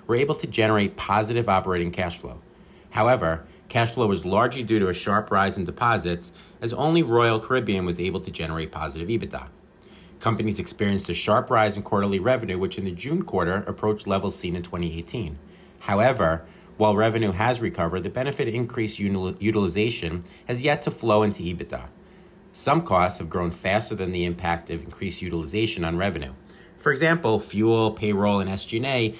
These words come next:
in the last twelve months period to June thirtieth were higher than levels recorded prior to covid nineteen for Royal Caribbean and Norwegian. Fuel, in particular, represents a significant cost for cruise lines. Fuel prices have more than doubled since twenty nineteen. For instance, Carnival spent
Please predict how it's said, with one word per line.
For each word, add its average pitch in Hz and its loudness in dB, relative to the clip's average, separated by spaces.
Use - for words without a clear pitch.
in 110 -4
the 117 0
last 135 0
twelve 135 0
months 160 2
period 104 0
to - -4
June 107 0
thirtieth 110 2
were 98 -2
higher 151 2
than 107 2
levels 92 2
recorded 95 -4
prior 85 0
to 85 -6
covid 80 -8
nineteen 85 -6
for 104 -8
Royal 80 -2
Caribbean 80 -6
and 78 -8
Norwegian. 78 -8
Fuel, 175 6
in 117 -2
particular, 98 0
represents 107 0
a - -10
significant 131 -2
cost 101 0
for - -6
cruise 117 -2
lines. - -12
Fuel 104 0
prices 92 -2
have 85 -4
more 110 4
than 143 0
doubled 117 2
since 85 -6
twenty 92 -4
nineteen. 87 -2
For 85 -6
instance, 87 -4
Carnival 95 -2
spent 85 -4